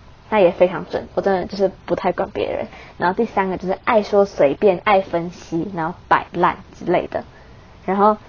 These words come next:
这几个特点，我同学，就是我身边那几个同学都跟我说非常准，但就是内向这个点、I 这个点，大家会觉得不太准，因为我在现实生活中其实是一个还蛮外向的人。但是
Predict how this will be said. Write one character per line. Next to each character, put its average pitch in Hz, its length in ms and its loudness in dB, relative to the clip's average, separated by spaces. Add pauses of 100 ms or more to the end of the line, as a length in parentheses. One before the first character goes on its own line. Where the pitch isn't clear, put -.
(220)
这 247 200 4
几 185 200 0
个 170 120 -4
特 202 280 0
点， - 260 -4 (440)
我 185 120 4
同 180 280 -6
学， 190 160 -4
就 - 60 -10
是 214 140 2
我 165 220 4
身 185 220 -2
边 185 120 2
那 202 60 0
几 - 120 -4
个 - 60 -2
同 - 200 -8
学 - 100 -12
都 180 140 -4
跟 175 100 -2
我 156 80 -2
说 165 320 -2 (260)
非 185 240 2
常 190 140 -6 (160)
准， - 220 -2 (320)
但 262 120 4
就 254 120 4
是 254 180 -2 (200)
内 233 240 4
向 190 300 0
这 202 80 8
个 185 80 8
点、 - 280 -6 (180)
I 214 240 4
这 240 80 8
个 196 80 8
点， - 280 -4
大 220 100 0
家 185 120 4
会 196 120 0
觉 147 100 0
得 110 60 -2
不 170 100 -4
太 190 180 2
准， - 240 -10
因 185 60 -4
为 208 60 2
我 180 60 2
在 190 80 6
现 208 180 0
实 170 60 -2
生 165 140 -8
活 156 60 -4
中 156 200 -6
其 165 200 -2
实 - 80 -12
是 196 80 6
一 180 40 6
个 - 180 -8 (400)
还 175 120 0
蛮 165 220 -4
外 175 180 4
向 170 220 -8
的 - 80 -8
人。 - 240 -8
但 311 160 0
是 320 140 4